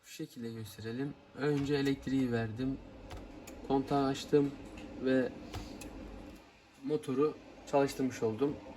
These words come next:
Bilgisayar ekranında da enjektörlerinin, alt enjektöründe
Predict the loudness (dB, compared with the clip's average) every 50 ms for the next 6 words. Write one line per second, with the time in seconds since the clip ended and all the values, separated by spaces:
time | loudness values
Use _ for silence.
0 | 0 0 0 2 2 2 4 6 6 6 6 8 8 10 10 10 8 8 8 8
1 | 8 6 6 4 0 4 6 8 10 10 10 8 10 10 10 10 12 12 10 10
2 | 8 8 6 6 6 6 6 8 8 8 8 8 8 8 6 6 6 6 6 6
3 | 6